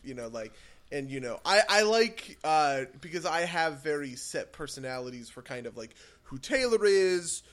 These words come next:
who Mateo is kind of thing, and I'm, I'm interested to see where you guys fall down along those kinds of lines. You know, like, when, when a problem comes up and arguments,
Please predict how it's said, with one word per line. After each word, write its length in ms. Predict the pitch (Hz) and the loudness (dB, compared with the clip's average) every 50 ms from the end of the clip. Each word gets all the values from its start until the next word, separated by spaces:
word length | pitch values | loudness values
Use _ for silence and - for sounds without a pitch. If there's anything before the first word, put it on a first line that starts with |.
| _ _ - _ _ | _ _ -20 _ _
who 160 | - 160 143 | -16 -14 -10
Mateo 560 | 131 131 127 - - 208 202 202 196 185 175 | -8 -8 -8 -6 -2 0 0 0 0 0 -2
is 160 | 170 165 156 | -4 -6 -8
kind 240 | - 190 180 170 165 | -6 -6 -6 -4 -4
of 80 | 160 151 | -6 -10
thing, 260 | - 170 165 160 143 | -8 -8 -8 -6 -6
and 100 | 135 147 | -4 -2
I'm, 180 | 147 151 147 - - | -2 -4 -4 -4 -4
I'm 160 | 151 151 156 | -4 -4 -4
interested 500 | 165 165 - - 185 - - 180 165 143 | -6 -10 -10 -12 -12 -10 -10 -10 -10 -10
to 120 | - 156 | -12 -12
see 360 | 131 - - 160 160 156 151 139 | -12 -12 -12 -12 -12 -10 -10 -10
where 240 | 123 120 139 139 | -8 -4 -4 -4
you 200 | 135 127 131 139 | -4 -6 -10 -10
guys 400 | 139 139 139 131 127 127 120 - | -6 -4 -2 -2 -2 -4 -6 -10
fall 300 | - - - 127 127 123 | -14 -8 -4 -2 -2 -2
down 460 | 120 - 135 123 123 123 123 123 117 113 | -4 -4 -6 -6 -6 -6 -6 -8 -8 -10
along 420 | 76 110 113 120 117 117 120 120 - | -12 -12 -8 -8 -8 -8 -8 -12 -12
those 180 | 127 117 113 - | -12 -12 -12 -12
kinds 320 | - - 127 120 117 - | -12 -10 -10 -10 -12 -14
of 120 | 113 - - | -18 -16 -14
lines. 280 | 113 110 107 123 135 135 | -14 -12 -12 -12 -12 -12
You 80 | 143 | -10
know, 60 | 135 | -8
like, 160 | 135 127 120 - - - - - _ - | -8 -8 -10 -12 -16 -20 -20 -20 _ -2
when, 260 | 170 190 190 190 - | 0 0 0 2 2
when 140 | 185 190 185 | 4 2 2
a 40 | |
problem 500 | 165 - - 240 247 254 233 233 226 214 | 2 4 6 6 6 6 6 2 -2 -2
comes 400 | 180 - 185 202 190 175 156 143 | -2 -2 0 0 0 0 -2 0
up 260 | 180 170 156 143 - - | 2 2 2 2 -2 -4
and 220 | - 151 147 143 143 | -4 -4 -2 -4 -4
arguments, 720 | - 147 160 165 151 147 165 156 156 151 135 - - - | -2 -2 -2 -2 -4 -8 -10 -8 -8 -8 -8 -8 -12 -12